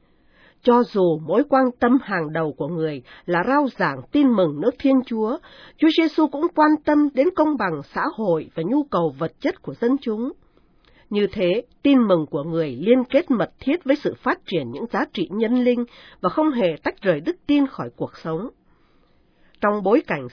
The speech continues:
xã hội hiện nay, giáo hội tại Việt Nam xác tín rằng Dân Chúa cần tích cực cộng tác với mọi người thiện chí, cùng nhau bồi đắp nền văn minh tình thương và sự sống. Đó là phương thế cụ thể để thi hành sứ vụ duy nhất và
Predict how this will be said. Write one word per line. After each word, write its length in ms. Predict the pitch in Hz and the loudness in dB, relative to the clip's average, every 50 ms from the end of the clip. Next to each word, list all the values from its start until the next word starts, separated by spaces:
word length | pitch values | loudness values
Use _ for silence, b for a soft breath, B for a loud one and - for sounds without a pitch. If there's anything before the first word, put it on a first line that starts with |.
| _ | _
xã 80 | - 190 | -6 -4
hội 220 | 285 254 247 - - | -2 -2 -2 -2 -4
hiện 280 | 160 165 143 131 160 | -6 -8 -8 -6 -6
nay, 260 | 185 196 196 196 202 202 b b b b b | -4 -4 -4 -4 -6 -8 b b b b b
giáo 300 | - 175 196 269 381 - | -2 2 2 2 2 4
hội 200 | 285 254 170 - - | 2 2 2 2 -2
tại 120 | - 170 | -4 -4
Việt 240 | 170 170 185 - - | -2 -2 -2 -2 -2
Nam 220 | 233 247 262 269 262 | -2 0 0 0 -2
xác 300 | - - 302 339 - - | -2 -2 -4 -2 0 0
tín 120 | 247 262 330 330 208 | 2 2 2 2 2
rằng 260 | 196 180 165 143 127 b b b b b b | -2 -4 -6 -6 -8 b b b b b b
Dân 260 | - 220 277 294 302 285 - | 2 4 4 6 6 4 2
Chúa 240 | - 262 262 302 392 - - | 2 2 2 2 2 0 0
cần 220 | 208 170 147 139 - - | -2 -2 -2 -4 -4 -4
tích 240 | 359 370 - _ | -4 -4 -4 _
cực 220 | - 185 165 - _ | -4 -4 -4 -4 _
cộng 180 | - 160 - - - - | -4 -4 -4 -6 -8 -4
tác 240 | 208 240 - - - | -4 -4 -4 0 2
với 140 | 214 330 | 2 4
mọi 200 | 339 285 190 - | 4 2 0 -2
người 260 | 160 160 175 165 143 - | -4 -4 -2 -2 -4 -4
thiện 200 | - 180 - 120 139 - | -6 -6 -6 -6 -10 -14
chí, 360 | - - 190 185 190 220 320 b b b b b _ | -10 -8 -6 -6 -4 -6 -8 b b b b b _
cùng 280 | - 208 202 185 175 196 | 2 2 2 2 2 2
nhau 180 | 254 285 330 262 180 | 2 2 2 2 0
bồi 200 | 190 185 165 - | 0 0 0 0
đắp 280 | 143 208 302 - _ 214 | -2 -6 -8 -8 _ -2
nền 160 | 185 165 147 123 - | -2 -2 -2 -2 -2
văn 200 | - 262 277 269 | -2 0 2 2
minh 160 | 269 277 277 262 - | 2 2 2 0 -2
tình 200 | - 170 151 131 120 - | -4 -4 -4 -6 -8 -6
thương 320 | - 262 269 269 269 247 - | -2 2 2 2 2 0 -4
và 100 | 160 135 | -8 -10
sự 200 | - - 160 143 | -10 -10 -14 -14
sống. 380 | - - 170 156 160 180 247 - _ _ _ _ _ _ _ b b b b b b | -10 -8 -8 -6 -6 -8 -10 -14 _ _ _ _ _ _ _ b b b b b b
Đó 180 | - 165 185 254 | -4 -2 0 2
là 160 | 330 214 131 - | 2 0 -2 0
phương 200 | - 262 254 254 254 - | 4 6 6 6 6 2
thế 180 | 240 226 269 349 - - | 0 0 0 0 0 -2
cụ 200 | 220 175 - - - | -2 -4 -4 -4 -10
thể 360 | - 180 165 151 139 131 156 B B B B B - | -12 -10 -10 -10 -10 -12 -14 B B B B B -6
để 120 | 170 185 | -6 -6
thi 240 | 180 - 294 311 294 | -2 0 2 2 2
hành 300 | 247 262 208 175 156 135 | 2 0 0 0 -2 -4
sứ 240 | - - 240 285 320 | -4 -2 0 0 2
vụ 280 | 254 190 165 - - 160 - | 2 0 -2 -2 -6 -8 -2
duy 140 | 254 277 285 | 2 2 4
nhất 240 | 277 269 294 370 - _ _ _ _ _ | 4 4 2 0 -4 _ _ _ _ _
và 100 | 180 | -6